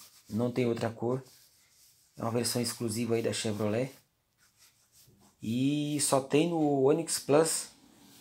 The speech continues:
Sedan, né? O hatch não tem essa versão, que ficaria restrita só à versão R S. Pessoal, além do acabamento interno com detalhes em preto,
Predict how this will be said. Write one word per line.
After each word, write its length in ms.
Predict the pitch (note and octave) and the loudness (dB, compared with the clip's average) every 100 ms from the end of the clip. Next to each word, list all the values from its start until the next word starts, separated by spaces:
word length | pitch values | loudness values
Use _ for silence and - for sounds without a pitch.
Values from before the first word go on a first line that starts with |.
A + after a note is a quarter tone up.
| - - - - - - | -20 -20 -20 -20 -20 -14
Sedan, 440 | - D3 C3 A#2+ | -2 -2 2 2
né? 200 | A#2 B2 | 2 0
O 220 | A#2 A#2 A2 | 0 0 2
hatch 300 | C3 D3 C#3+ | 2 2 0
não 200 | C#3+ F3+ | 2 2
tem 380 | A#2+ C3+ D3+ - - - | 2 2 0 -6 -20 -8
essa 180 | - | -2
versão, 560 | B2 C#3 C#3 B2 A2 A2 - | 2 2 2 0 -2 -4 -14
que 80 | - | -16
ficaria 580 | A2 A2+ A#2 A#2 B2+ C3 | -8 -6 -4 -2 2 2
restrita 420 | B2+ - C#3 C3+ | 0 -2 -4 -4
só 260 | - C3+ D3+ | 0 4 6
à 100 | D3 | 4
versão 440 | C#3 C#3 C3+ D3 - | 2 2 0 0 0
R 320 | C#3+ E3 B2+ | 0 6 6
S. 340 | A#2 - - - _ _ _ _ _ - _ _ _ _ _ - - _ _ _ - - _ - _ - _ - | 4 -2 -10 -16 _ _ _ _ _ -20 _ _ _ _ _ -20 -20 _ _ _ -20 -20 _ -20 _ -20 _ -12
Pessoal, 320 | C#3 - F#3+ | -6 8 10
além 240 | C#3 E3 | 10 8
do 80 | E3+ | 6
acabamento 580 | E3+ E3+ E3 D#3 D3+ D3 | 6 8 8 8 6 2
interno 380 | C3+ C#3+ C#3 B2+ | 2 6 4 4
com 120 | C3+ | 0
detalhes 520 | B2+ B2+ B2+ A#2+ A2+ | 2 4 6 4 2
em 100 | B2+ | -2
preto, 420 | A#2 C3+ D3+ - | 2 2 2 -2